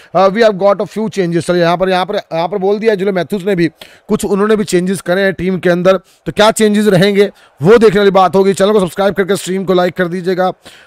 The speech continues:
बस यहाँ पर आप प्लेइंग इलेवन का इंतज़ार कर रहे हैं, इंतज़ार है बस प्लेइंग इलेवन का। जैसे ही हमारी स्क्रीन के सामने प्लेइंग इलेवन आती है तो तुरंत आपको जो है प्लेइंग इलेवन दिखा देंगे भाई, क्या कौन कौन से खिलाड़ी जो है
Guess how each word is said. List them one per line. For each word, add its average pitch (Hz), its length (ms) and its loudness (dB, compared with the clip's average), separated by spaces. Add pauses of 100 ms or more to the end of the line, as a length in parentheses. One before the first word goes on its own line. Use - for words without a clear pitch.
(120)
बस 185 240 2
यहाँ 170 340 0
पर 208 200 0
आप 185 160 0
प्लेइंग 185 440 -2
इलेवन 185 420 0
का 180 140 0
इंतज़ार 170 500 0
कर 175 160 0
रहे 175 160 -2
हैं, 180 260 -2
इंतज़ार 165 560 0
है 175 120 4
बस 170 160 -2
प्लेइंग 170 300 -4
इलेवन 175 220 -2
का। 143 140 -6 (400)
जैसे 175 220 0
ही 220 60 4
हमारी 196 160 2
स्क्रीन 190 180 -2
के 190 60 -2
सामने 180 260 -2
प्लेइंग 170 240 -4
इलेवन 165 160 -2
आती 170 260 -2
है 190 100 2
तो - 80 -14
तुरंत 180 420 -2 (440)
आपको 175 440 0
जो 175 140 2
है 190 100 4
प्लेइंग 175 340 -2
इलेवन 175 320 -2
दिखा 151 360 -2
देंगे 175 220 -2
भाई, 160 160 0
क्या 165 200 -2
कौन 170 200 -4
कौन 170 120 -6
से 170 80 -6
खिलाड़ी 156 340 -2
जो 147 120 -4
है 156 140 0